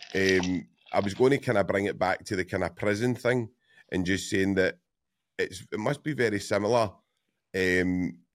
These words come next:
just people trying to make connections with anything. And obviously, you guys are obviously a lot t-, that's different, and I, I, there is differences, but in prison, it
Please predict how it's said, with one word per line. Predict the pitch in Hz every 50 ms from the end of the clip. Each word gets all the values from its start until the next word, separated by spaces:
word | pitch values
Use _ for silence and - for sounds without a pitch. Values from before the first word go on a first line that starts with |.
| _ -
just | - 123 110 - -
people | - 123 113 - 120 110
trying | 104 - - 101 98 101 95
to | 78 92
make | 95 98 98 - -
connections | - 104 92 92 92 - - - - 95 92 85
with | 92 90 92 95
anything. | 107 110 104 110 123 117 113 -
And | - 104 110
obviously, | 113 127 127 135 - - 113 101 98 - - - _ _ _ _ _ _ _
you | - 98 98 98
guys | - 101 95 98 95 90 87
are | 90 82 80 - -
obviously | 90 175 85 87 - - 87
a | 73
lot | 80 87 85 - - -
t-, | - - -
that's | 87 80 - - -
different, | - 101 92 - - 92 -
and | 82 82 73
I, | - 85 - - -
I, | 87 80 - -
there | 95 101 107
is | 113 104 92
differences, | - 85 80 - - 98 87 - 107 107 98 - - _ _ _ _ _ _ -
but | 95 92 - - - _ _ _ _ _ _ _ _ _ _ -
in | 110 120 127 117
prison, | - - 104 95 98 104 110 110 107 92 - - _ _ _ _ _ _ _ _ _
it | - 67